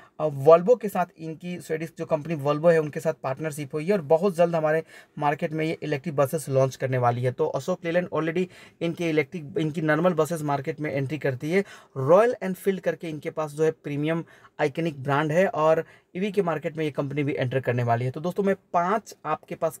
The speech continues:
ऐसी कंपनी के बारे में बताया जिनका इलेक्ट्रिक बसेस के बिजनेस में है। एक है ई एस Eicher मोटर, दूसरा जेबीएम ऑटो है और उसके बाद दोस्तों आपको यहाँ पर मैं दिखा दूँ जेबीएम ऑटो के बाद Olectra Greentech, अशोक लेलैंड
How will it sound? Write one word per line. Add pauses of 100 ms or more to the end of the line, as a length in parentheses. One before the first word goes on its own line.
(120)
ऐसी
कंपनी
के
बारे
में
बताया (380)
जिनका
इलेक्ट्रिक
बसेस
के
बिजनेस
में
है।
एक
है
ई
एस
Eicher
मोटर, (300)
दूसरा
जेबीएम
ऑटो
है (320)
और
उसके
बाद
दोस्तों
आपको
यहाँ
पर
मैं
दिखा
दूँ
जेबीएम
ऑटो
के
बाद
Olectra
Greentech, (460)
अशोक
लेलैंड